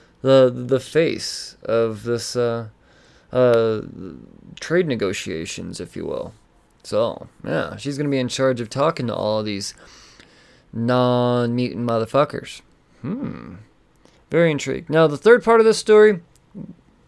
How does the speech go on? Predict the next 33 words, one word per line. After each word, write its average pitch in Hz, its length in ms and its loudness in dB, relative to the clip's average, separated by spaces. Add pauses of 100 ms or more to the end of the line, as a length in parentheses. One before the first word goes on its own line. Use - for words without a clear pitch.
(140)
way 143 320 6
fucking 117 380 -2
beyond 98 360 -2
me. 101 220 -12 (340)
I 156 140 4
don't, 170 180 6
I 127 100 2
don't 135 360 2
know. 110 480 -2 (880)
Well, 160 160 4
I, 143 340 6
I 151 40 2
take 147 240 -2
that 120 180 4
back. 87 280 -4
There, 139 300 2
there 151 260 0
are 160 60 -2
four 202 280 2
parts. - 520 -8 (200)
<laughs> 170 280 2 (640)
The 131 60 -2
third 240 180 10
part 190 200 10
of 139 40 4
the 131 80 2
story 127 320 4
is 117 80 0
very, 131 220 4
very 117 240 0
intriguing 110 520 -8
as 113 140 -6
well. 151 320 6